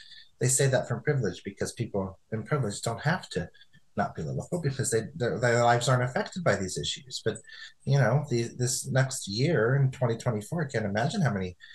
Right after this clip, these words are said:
anti-trans bills will be coming out and how that will affect all of us. And, and so, yeah, I think about that stuff, but, like, my mental state of mind, I will catastrophize. And so I find myself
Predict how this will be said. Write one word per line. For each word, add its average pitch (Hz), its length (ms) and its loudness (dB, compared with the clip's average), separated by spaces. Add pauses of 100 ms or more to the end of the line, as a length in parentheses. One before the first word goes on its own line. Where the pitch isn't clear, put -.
(280)
anti-trans 104 800 -2
bills 92 260 -2
will 87 120 -8
be - 100 -12
coming 95 320 -2
out 92 180 2
and 95 80 -2
how 104 140 0
that 101 240 0
will 110 160 -2
affect 107 340 0 (380)
all 214 220 6
of 233 100 -2
us. - 400 -4
And, 113 320 0
and 123 180 2
so, 143 300 2 (300)
yeah, 269 100 0
I 254 40 0
think - 200 -4
about 135 240 4
that - 140 0
stuff, - 340 -2
but, 98 140 0
like, 104 200 2 (480)
my 139 180 6
mental 104 500 2 (140)
state 95 340 0
of 90 120 -8
mind, 92 300 0
I 90 160 -2 (140)
will 92 240 -8
catastrophize. 92 960 -2
And 104 120 -6
so 113 320 2 (440)
I 123 80 2
find 113 260 2
myself 104 340 2